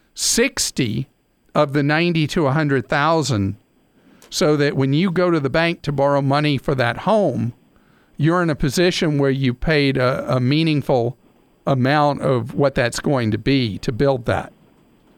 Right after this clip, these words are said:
Now, the land will have some value to the bank that you would go to.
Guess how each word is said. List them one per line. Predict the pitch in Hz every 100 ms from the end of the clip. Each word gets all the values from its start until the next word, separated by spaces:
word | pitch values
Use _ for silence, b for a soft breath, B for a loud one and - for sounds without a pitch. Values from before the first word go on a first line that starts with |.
| _ _ -
Now, | 139
the | 131 127
land | 139 190 226 202
will | 156
have | 135 156 135
some | 214 202 180
value | 160 139 127 120
to | 110 -
the | 127 123
bank | 143 127 117
that | - -
you | 120
would | 110
go | 120 101
to. | 98 - 90 87